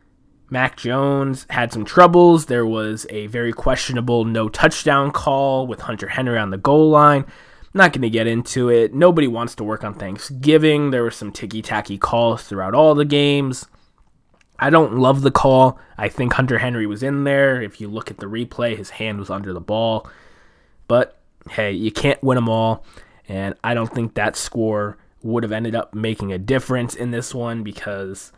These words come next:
the Vikings just flat out played better. Going into the Sunday slate,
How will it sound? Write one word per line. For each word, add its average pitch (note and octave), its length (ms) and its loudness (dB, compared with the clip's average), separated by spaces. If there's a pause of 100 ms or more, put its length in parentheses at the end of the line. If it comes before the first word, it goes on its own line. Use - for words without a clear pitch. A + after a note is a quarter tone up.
(640)
the G#2 80 -10
Vikings A2+ 520 -6
just - 400 -10 (100)
flat A2 320 -2
out A#2 140 0
played A2+ 280 -4
better. G#2 280 -6 (1400)
Going F3 240 6
into G3 200 0
the D3 120 2
Sunday E3+ 480 4
slate, D3 560 -2